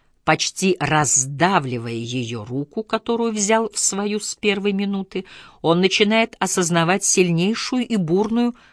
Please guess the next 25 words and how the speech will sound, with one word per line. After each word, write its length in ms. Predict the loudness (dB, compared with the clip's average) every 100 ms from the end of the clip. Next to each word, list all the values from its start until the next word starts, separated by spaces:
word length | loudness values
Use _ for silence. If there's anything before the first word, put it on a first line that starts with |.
| _ -4
протечку 760 | 0 0 4 4 6 2 -2
у 60 | -2
себя 380 | 0 0 0 0
в 140 | -2
брюках. 540 | -2 -2 -2 -10 -14 _ _ _ _ -4
И 120 | -2
стон, 500 | -2 -4 0 2 2
который 420 | -2 -2 -2 -4 -4
он 180 | -6 -6
издает, 600 | -6 -4 0 0 0 -2 -12 -20 -20 _ _
почти, 360 | -4 -4 -2 0
наверное, 520 | 2 2 0 0 0
неправильно 760 | 0 0 0 0 -2 -6 -8 -12 _ _
истолковывается 1160 | -4 -4 -2 -2 -2 0 2 2 -4 -4 -4 0
мисс 400 | 0 0 -4 -8 -8
Джин 600 | -6 0 2 2 0 -4 _ -4
Леки — 600 | -2 0 -2 -4 -10 -10 -16 _ _ _ _ _
как 300 | -2 -2 -2 -6
и 80 | -4
его 460 | -2 -2 -2 -6 -8
неожиданное 1000 | -8 -6 -6 -2 0 0 -2 -2 -4 -4
движение, 760 | -2 0 0 -2 -4 -8 -12 _ _ _ _ _ _ _
когда 320 | -2 0 2 2
он 100 | 2
внезапно 680 | 0 2 2 0 -2 -10